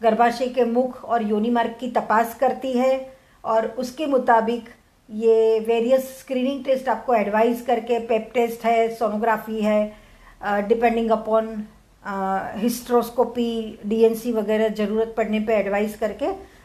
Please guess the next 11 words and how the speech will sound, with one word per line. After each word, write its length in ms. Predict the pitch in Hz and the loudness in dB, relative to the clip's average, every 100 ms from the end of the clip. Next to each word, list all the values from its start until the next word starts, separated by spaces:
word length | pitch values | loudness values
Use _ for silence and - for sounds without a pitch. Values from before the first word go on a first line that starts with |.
| - | -12
आपका 200 | 214 220 | -4 -4
पूरा 680 | 226 254 269 269 277 277 - _ _ 214 | -4 -4 2 2 2 -2 -12 _ _ -2
diagnosis 640 | 202 208 226 220 247 - - - - | 0 2 0 -2 -2 -4 -10 -20 -2
कर 120 | 226 | -2
सकते 380 | 220 262 254 262 | 0 -4 0 2
हैं। 240 | 262 269 262 | 2 0 0
और 480 | 220 220 214 - - - _ | 0 0 -2 -8 -20 -20 _
ये 320 | 214 220 220 233 | 0 2 2 2
endometrial 560 | 226 247 240 233 233 226 | 0 2 0 0 -4 0
cancer 400 | 202 196 226 214 | -2 0 -2 -2
भी 280 | 269 415 | -4 -8